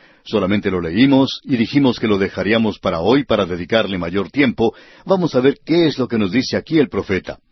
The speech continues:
El versículo diecisiete del capítulo once de Zacarías está conectado, está relacionado con esta última parte. Francamente hablando, lo que tenemos aquí en el capítulo once, la primera parte de este capítulo,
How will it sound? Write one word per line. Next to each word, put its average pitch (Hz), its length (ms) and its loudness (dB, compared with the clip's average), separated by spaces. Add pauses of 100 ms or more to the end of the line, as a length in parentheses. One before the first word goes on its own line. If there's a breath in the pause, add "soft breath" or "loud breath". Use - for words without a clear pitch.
(640 soft breath)
El 120 140 2
versículo 156 480 0
diecisiete 120 640 2
del 123 160 -2
capítulo 104 460 -4
once 101 320 0
de 85 100 -4
Zacarías 107 680 0 (340 soft breath)
está 113 360 0
conectado, 104 800 0
está 110 460 0 (120)
relacionado 123 960 2
con 90 240 -4
esta 101 220 -2
última 107 340 -2
parte. - 360 -2 (440 soft breath)
Francamente 135 520 2
hablando, 113 440 0 (260 soft breath)
lo 104 160 0
que 123 140 0
tenemos 160 400 0
aquí 131 260 0
en 131 80 4
el 113 120 0
capítulo 101 480 -4
once, 117 480 2 (100)
la 98 160 -2
primera 104 320 0
parte 110 320 -2
de 87 140 -4
este - 200 -6
capítulo, 98 540 -4